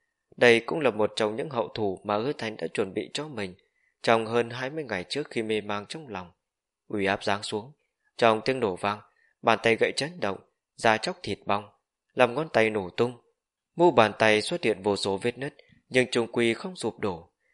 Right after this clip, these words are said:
Mượn cơ hội này, Thanh Cầm tránh thoát khỏi trói buộc.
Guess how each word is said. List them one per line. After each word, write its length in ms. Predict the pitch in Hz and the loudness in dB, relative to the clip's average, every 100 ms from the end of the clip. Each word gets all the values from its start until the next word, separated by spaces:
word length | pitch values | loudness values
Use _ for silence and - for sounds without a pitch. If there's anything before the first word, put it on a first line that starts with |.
| _ _ _ | _ _ _
Mượn 180 | 127 127 - | 6 6 6
cơ 100 | 170 | 0
hội 220 | 123 67 | 0 -2
này, 280 | 104 98 98 _ _ _ _ _ _ | -2 -2 -6 _ _ _ _ _ _
Thanh 160 | 180 165 | -2 4
Cầm 340 | 117 104 104 | 4 4 -2
tránh 220 | - 110 - | -2 -2 -2
thoát 220 | 175 - | -8 -6
khỏi 200 | 107 95 | -2 -2
trói 180 | 113 147 | -2 -6
buộc. 220 | 170 101 | -2 -2